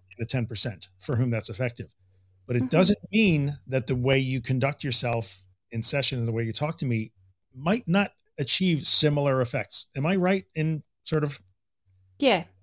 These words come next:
Speaker 1: leaning that from what you're talking about here?
Speaker 2: Absolutely.
Speaker 1: Yeah.
Speaker 2: Absolutely. Um, we, <laughs> I've had some of the most resistant people in front of me who clearly I can tell they're not gonna really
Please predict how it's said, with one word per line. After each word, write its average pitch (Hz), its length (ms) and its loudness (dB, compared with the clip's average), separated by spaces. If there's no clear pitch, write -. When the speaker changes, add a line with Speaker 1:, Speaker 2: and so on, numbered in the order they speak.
Speaker 1:
leaning 147 240 4
that 143 180 2
from 135 320 -2
what 143 120 -6
you're 131 100 -4
talking 143 240 -2
about 139 180 -4
here? 147 160 -4
Speaker 2:
Absolutely. 214 960 -2
Speaker 1:
Yeah. - 80 -2
Speaker 2:
Absolutely. 208 840 -6
Um, 208 520 0
we, 240 560 0
<laughs> - 580 2
I've 240 180 6
had 254 220 0
some 226 180 0
of 214 120 -4
the 220 60 0
most 208 320 0
resistant 202 580 -4
people 226 500 -4
in 202 200 0
front 190 340 -4
of 196 140 -6
me 202 320 -2
who 214 100 0
clearly 214 500 2
I 190 100 2
can 196 220 -4
tell 196 340 0
they're 190 260 -4
not 190 200 -6
gonna 196 260 0
really 190 460 -6